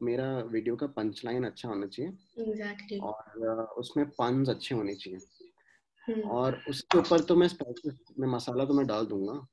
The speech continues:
Speaker 1: वो मैं, I, I try to add it with my, uh, voice over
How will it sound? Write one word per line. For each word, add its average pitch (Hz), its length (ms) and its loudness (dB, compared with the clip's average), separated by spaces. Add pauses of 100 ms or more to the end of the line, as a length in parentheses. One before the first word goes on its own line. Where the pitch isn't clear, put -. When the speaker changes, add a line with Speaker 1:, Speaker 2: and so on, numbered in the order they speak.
Speaker 1:
वो 117 220 0
मैं, 123 240 2
I, 110 480 -4
I 110 60 -2 (180)
try 110 180 0
to - 120 -2
add 107 140 0
it 104 120 -4 (160)
with - 180 -4
my, 107 320 0 (140)
uh, 98 180 -4
voice 98 300 0
over 101 260 0